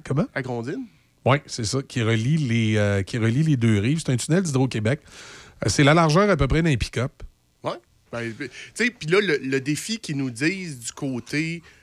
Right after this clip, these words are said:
Speaker 2: euh, de
Speaker 1: <clears throat>
Speaker 2: l'Est, c'est que le sol est pas assez solide. Ben, le sol doit être assez solide
Speaker 1: Ici,
Speaker 2: ici,
Speaker 1: ben,
Speaker 2: parce
Speaker 1: ça fait,
Speaker 2: que,
Speaker 1: ça fait des années qu'il est là,
Speaker 2: écoute,
Speaker 1: puis il y a, il y a
Speaker 2: de,
Speaker 1: pas
Speaker 2: de
Speaker 1: de
Speaker 2: mémoire,
Speaker 1: problème.
Speaker 2: de mémoire, c'est mille neuf cent quatre-vingt-huit, quatre-vingt-neuf, quatre-vingt-dix,
Speaker 1: Ouais.
Speaker 2: que ça s'est bâti.
Speaker 1: Ouais.
Speaker 2: Donc, euh, moi, je me dis, tu sais, ça pourrait être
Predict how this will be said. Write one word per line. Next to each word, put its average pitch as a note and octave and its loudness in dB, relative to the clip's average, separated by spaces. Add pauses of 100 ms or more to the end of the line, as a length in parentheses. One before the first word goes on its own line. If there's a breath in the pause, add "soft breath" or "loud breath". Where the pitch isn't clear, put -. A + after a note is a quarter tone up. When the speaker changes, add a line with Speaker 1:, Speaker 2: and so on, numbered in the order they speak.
Speaker 2:
euh, A2+ 0
de C3 0
Speaker 1:
<clears throat> A2+ -2
Speaker 2:
l'Est, E3 -4
c'est - -4
que B2 -10
le A#2+ -2
sol C#3+ -2
est A#2+ 0
pas A#2+ -2
assez A#2+ -6
solide. D3 -4 (840 soft breath)
Ben, G2+ -8
le G2+ -10
sol D#3+ -8
doit B2 -4
être A#2+ -6
assez A#2+ -8
solide B2 -6
Speaker 1:
Ici, B2+ 2
Speaker 2:
ici, A#3 8
Speaker 1:
ben, F3 6
Speaker 2:
parce D3+ 6
Speaker 1:
ça D#3 6
fait, D3+ 4
Speaker 2:
que, C#3+ 4
Speaker 1:
ça C#3+ 2
fait D#3 4
des D3+ 4
années E3+ 4
qu'il D#3 2
est C#3 4
là, E3+ 4
Speaker 2:
écoute, F3+ 4
Speaker 1:
puis C3 2
il - -
y - 6
a, A#2+ 6
il - 6
y A#2+ 4
a - 2
Speaker 2:
de, A2+ 2
Speaker 1:
pas - 4
Speaker 2:
de B2+ 4
Speaker 1:
de - 0
Speaker 2:
mémoire, A#2 4
Speaker 1:
problème. B2+ 2
Speaker 2:
de C3+ -2
mémoire, D#3 -4
c'est C#3+ -8
mille C3+ -4
neuf C3+ -6
cent D#3 -10
quatre-vingt-huit, C#3+ -8
quatre-vingt-neuf, C3+ -10
quatre-vingt-dix, B2+ -4
Speaker 1:
Ouais. A2 2
Speaker 2:
que A#2 -4
ça - -14
s'est D#3+ -6
bâti. D#3 -10 (120)
Speaker 1:
Ouais. G#2 0
Speaker 2:
Donc, B2+ -2
euh, A#2+ 0
moi, B3+ 0
je D4 -4
me D#3 0
dis, C#3+ -6
tu F#3+ -10
sais, G#3+ 0
ça D#3 -2
pourrait C#3 -2
être - -16